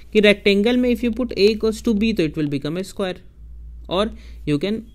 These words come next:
calculate about this। So this is the axis ना, about this axis we need to compress like this and this, so it will become this kind of rod। तो M A square by two L, ओके, M A square by two L, and about this it will be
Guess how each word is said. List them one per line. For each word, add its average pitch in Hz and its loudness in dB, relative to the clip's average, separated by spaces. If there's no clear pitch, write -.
calculate 190 2
about 180 0
this। 151 -6
So 170 2
this 196 4
is 226 4
the 214 2
axis 160 -4
ना, 196 -6
about 160 -2
this 190 -2
axis 160 -4
we 156 -2
need 156 -4
to 170 -4
compress 143 -6
like 143 -4
this 151 -4
and 127 -6
this, 107 -12
so 147 -4
it 143 -4
will 151 -2
become 147 -4
this 135 -4
kind 123 -6
of 139 -8
rod। - -8
तो - -8
M 139 0
A 143 -2
square 139 -4
by 139 -2
two 139 -4
L, 131 -8
ओके, 240 -8
M 139 -4
A 139 -2
square 120 -10
by 147 -8
two 143 -4
L, 135 -8
and 143 0
about 151 0
this 170 -6
it 139 -4
will 135 -2
be 143 -6